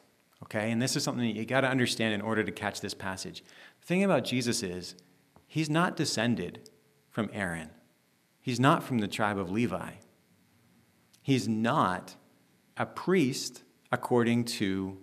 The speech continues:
the Israelite Jewish custom. He's not. So how can he be our great high priest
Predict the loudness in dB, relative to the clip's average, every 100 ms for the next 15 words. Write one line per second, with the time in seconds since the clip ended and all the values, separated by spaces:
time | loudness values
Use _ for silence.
0 | -20 _ _ -10 -6 -4 0 2 2 2
1 | 0 -4 -6 -4 -4 -8 -8 -8 -6 -8
2 | -10 -16 _ _ _ _ _ _ _ _
3 | _ _ _ -4 -2 -2 -6 -16 _ _
4 | _ _ _ _ _ _ _ _ _ _
5 | _ _ -20 -20 -20 -20 -20 -20 _ _
6 | -20 _ _ _ _ _ _ _ _ -10
7 | -2 0 2 4 4 4 2 2 4 4
8 | 4 2 2 -2 -4 -6 -8 -8 -14